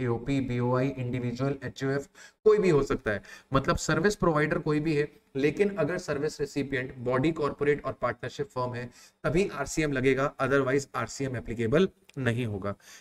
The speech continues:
इसके बाद अगली service आती है goods transportation की। अगर goods transportation की service आपको जीटीए प्रोवाइड कर रहा है, एक goods transport agency आपको ये service provide कर रही है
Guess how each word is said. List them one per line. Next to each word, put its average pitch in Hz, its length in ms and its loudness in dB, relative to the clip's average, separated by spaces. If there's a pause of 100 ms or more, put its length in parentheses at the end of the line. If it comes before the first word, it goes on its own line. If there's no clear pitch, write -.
(200)
इसके 202 240 4
बाद 175 260 4 (100)
अगली 156 240 6
service 160 380 2
आती 143 240 2
है 143 220 2
goods 170 300 0
transportation 131 720 0
की। 98 200 -6 (380)
अगर 165 280 4
goods 196 280 2
transportation 156 720 -4
की 160 140 -2
service 143 480 -2
आपको 143 320 0
जीटीए 165 760 -2
प्रोवाइड 123 420 -2
कर 123 140 0
रहा 120 120 2
है, - 300 -6 (180)
एक 139 200 2
goods 165 400 2
transport 143 540 0 (100)
agency 147 640 2
आपको 135 300 -4
ये 151 60 0
service 139 340 -6
provide 135 360 -2
कर 131 120 0
रही 131 160 2
है 131 80 2